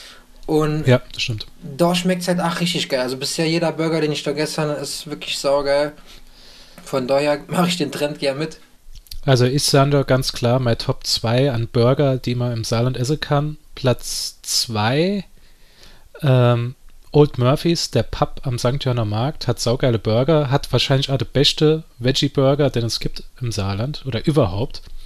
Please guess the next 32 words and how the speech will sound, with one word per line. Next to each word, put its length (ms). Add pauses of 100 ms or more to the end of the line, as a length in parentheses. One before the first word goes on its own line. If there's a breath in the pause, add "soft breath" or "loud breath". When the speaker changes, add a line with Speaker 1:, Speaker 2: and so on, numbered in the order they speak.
(400 loud breath)
Speaker 2:
Und 140
Platz 200
eins 200
ist 100
ganz 220
klar 160
die 60
Burgerei. 580 (360)
Die 60
machen 200
halt 180
saugut. 260 (300 loud breath)
Das 160
schmeckt 300
halt 260
richtig 400
wie 80
so 180
Gutti 480 (100)
Frikadelle, 800
die, 460
die 140
die 500
Oma 300
macht. 320 (200 soft breath)
Oder 200
meine 180
Oma 220
sagt 160
immer 200
Hackküchelchen 600
dazu. 300